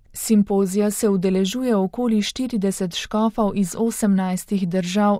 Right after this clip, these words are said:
ter iz različnih krščanskih verskih skupnosti, poleg katoliške še anglikanske,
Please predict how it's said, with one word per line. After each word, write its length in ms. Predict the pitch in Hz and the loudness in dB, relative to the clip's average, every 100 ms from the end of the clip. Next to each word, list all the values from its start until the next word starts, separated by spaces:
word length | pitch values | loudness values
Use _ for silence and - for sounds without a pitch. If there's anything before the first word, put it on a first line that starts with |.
| - | -2
ter 180 | 214 196 | 0 2
iz 160 | 190 | 2
različnih 680 | 196 208 233 254 - 208 196 | 2 0 0 -4 0 0 0
krščanskih 840 | - 202 - 185 185 185 226 214 185 | -4 -4 -2 -2 -2 -4 -2 -2 0
verskih 460 | 190 180 - 202 | 0 -2 -4 -4
skupnosti, 760 | - - 214 - 185 - - 180 - - - _ - | -4 -4 -4 -2 -2 -2 -4 -4 -6 -20 -20 _ -2
poleg 300 | 208 190 180 - | 0 0 -2 -4
katoliške 720 | 190 180 240 233 214 - 202 | -4 0 0 0 -2 0 0
še 220 | 196 202 | 2 0
anglikanske, 920 | 185 180 175 180 208 214 214 - 202 | 0 -2 -4 -2 0 0 -2 0 -2